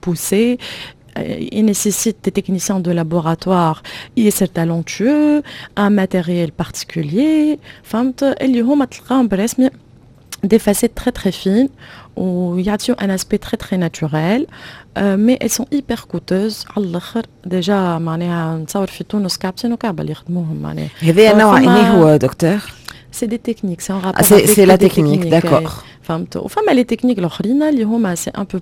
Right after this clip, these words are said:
Speaker 1: بلو رابيد، باهيين زاد لي ريزولتا يفتقوا على الاخر، اللي هما تلقاهم ان موان شير.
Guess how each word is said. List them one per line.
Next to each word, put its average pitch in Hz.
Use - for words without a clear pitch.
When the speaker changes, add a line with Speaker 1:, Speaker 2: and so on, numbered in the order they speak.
Speaker 1:
بلو 185
رابيد، 202
باهيين 196
زاد 180
لي 170
ريزولتا 165
يفتقوا 165
على 147
الاخر، 180
اللي 294
هما 302
تلقاهم 269
ان 262
موان 262
شير. 202